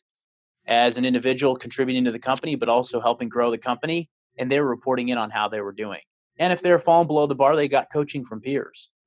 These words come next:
And so it went from Corwin trying to hold everyone accountable and, you know, massage this whole thing to it felt like we were all rowing in the same direction.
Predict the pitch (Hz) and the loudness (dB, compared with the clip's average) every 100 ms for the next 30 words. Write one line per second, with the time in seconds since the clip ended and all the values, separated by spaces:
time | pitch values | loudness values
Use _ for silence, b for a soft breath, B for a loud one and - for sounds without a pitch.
0 | - 131 - 147 123 147 151 139 123 - | -6 -6 2 2 2 -2 -2 -4 -4 0
1 | 156 160 147 151 156 139 131 139 170 139 | 2 2 2 0 0 2 0 2 2 2
2 | 135 117 - 143 147 135 139 139 135 131 | -4 -4 -2 0 0 2 4 4 4 2
3 | 113 113 110 _ _ - 135 131 127 - | 0 -4 -12 _ _ -2 0 2 2 2
4 | 135 139 131 123 139 127 131 135 139 131 | 4 4 0 -4 -2 -4 -4 -8 -6 -6
5 | - - 151 135 131 131 127 123 131 120 | -6 -2 -2 -2 -8 -6 -4 0 0 0
6 | 123 123 120 110 - 113 113 110 107 - | -4 -6 -8 -12 -14 -14 -14 -10 -10 -10
7 | - | -16